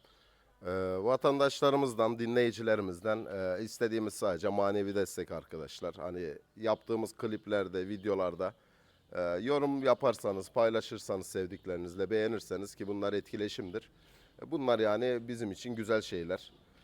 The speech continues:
Biz tekrardan dediğimiz gibi Reyhanlı'nın ismini duyurmak için Reyhan'da sosyal faaliyet alanında en azından bir dal olması için, e, bu dalla yani ilgileniyoruz. Sizin de il-, sizin de ilginizi çekeceğini düşünüyoruz.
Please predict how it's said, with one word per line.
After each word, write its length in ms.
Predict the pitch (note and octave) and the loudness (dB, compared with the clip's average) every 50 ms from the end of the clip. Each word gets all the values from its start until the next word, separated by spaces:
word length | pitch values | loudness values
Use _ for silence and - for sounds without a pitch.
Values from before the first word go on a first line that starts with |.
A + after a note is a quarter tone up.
| _ _ _ _ - | _ _ _ _ -16
Biz 100 | A#2+ - | -16 -4
tekrardan 580 | - A#2+ G#2+ G2 G#2 F#2+ F#2 F#2 G#2 G#2 G#2 F#2+ | -2 -2 0 0 0 -2 0 2 0 0 0 0
dediğimiz 420 | G2+ G2+ F#2+ F#2+ F#2+ F#2 F2 D#2 | -2 -2 0 -2 -4 -4 -6 -8
gibi 240 | E2+ F2+ F2+ G#2 G2+ | -8 -4 -2 -2 0
Reyhanlı'nın 520 | F#2+ G2 F#2+ F#2 F#2+ G2 G2+ G2 G2 G2 F#2+ | 0 0 0 -2 -4 -4 -4 -4 -4 -6 -6
ismini 360 | F2+ - - G#2+ G#2 G#2+ G2+ | -8 -10 -8 -6 -6 -4 -4
duyurmak 400 | G2+ G2 G2 G2 G#2 G#2+ - - | -2 -2 -2 0 0 -2 -2 -4
için 320 | - - - A2 A2+ A2+ - - F#2+ | -12 -12 -8 -8 -8 -8 -8 -6 -4
Reyhan'da 460 | F#2+ F#2 F#2 G2 G#2+ G#2 G#2 G#2 G2 | -4 -4 -2 -2 -4 -2 -2 -4 -4
sosyal 440 | - - G2+ F#2+ - - A2+ G#2+ G2 | -4 -4 -6 -8 -4 -2 -2 -4 -2
faaliyet 640 | - - G#2 G2 F#2+ G2 G#2 G#2 G2+ - - - - - | -2 -2 0 0 0 2 0 0 0 -2 -12 -20 -12 -8
alanında 500 | F#2+ F#2+ F#2 F#2+ F#2+ F#2+ F#2 F#2 G#2 G2+ | -6 -4 -4 -4 -4 -4 -4 -2 0 0
en 60 | G2+ | 0
azından 480 | G2+ G2 F2+ E2+ F#2 F#2 G2 G2+ G#2+ A2 - _ _ | 0 -2 -4 -6 -8 -6 -4 -6 -6 -6 -12 _ _
bir 220 | F2+ G2 F#2 F2+ F2 | -6 -6 -6 0 0
dal 140 | A2 G2+ G2 | 2 2 2
olması 460 | F2+ F#2+ G2+ G2 F#2+ G2+ F#2+ - - A#2+ | -2 -4 -4 -4 -2 -4 -4 -4 -6 -8
için, 340 | G#2 - - - A#2 B2+ - _ - _ _ _ _ _ _ _ _ - | -8 -8 -8 -8 -8 -8 -10 _ -20 _ _ _ _ _ _ _ _ -6
e, 300 | F#2+ F#2 F#2 F#2 F#2+ F#2 - - - - _ - - - - - - | -4 -2 0 0 -2 -2 -6 -8 -18 -20 _ -20 -20 -20 -18 -8 -8
bu 100 | D#3 B2+ | 2 4
dalla 280 | B2 A2 G#2 A#2 B2 | 4 4 4 4 4
yani 220 | A#2+ A#2 A#2 A#2+ B2+ | 4 4 4 2 0
ilgileniyoruz. 800 | C3 B2+ B2 B2 C#3 C3+ C#3 C3+ C#3 B2 G2 A2 A2+ - - - - - A2+ A2+ | -2 -4 -4 -2 2 2 2 4 2 0 0 0 -6 -12 -18 -20 -18 -16 -16 -16
Sizin 340 | - - B2+ B2 B2+ B2+ A#2 | -12 -12 -8 -4 -4 0 2
de 200 | A2+ G#2+ G2+ F2+ | 2 2 0 -2
il-, 360 | G2 A2 A2 G#2+ G#2 - G2 G2 | -4 -6 -8 -8 -10 -12 -14 -14
sizin 340 | - - A#2 A#2 C3+ C3+ | -10 -10 -6 -4 -2 0
de 100 | B2+ A#2 G#2+ | 2 2 2
ilginizi 380 | G#2+ G2 G#2 G2+ G2 F#2 F2+ | 0 0 -2 -4 -4 -6 -8
çekeceğini 540 | - - G2 F#2 F#2+ F2 G2+ F#2 F2+ F2 E2+ | -8 -8 -6 -4 -4 -4 -4 -4 -4 -4 -8
düşünüyoruz. 600 | E2+ - - - F2+ F#2 G2 G2+ C3+ D3 - - | -10 -12 -12 -6 -2 -2 -2 -2 -4 -8 -12 -18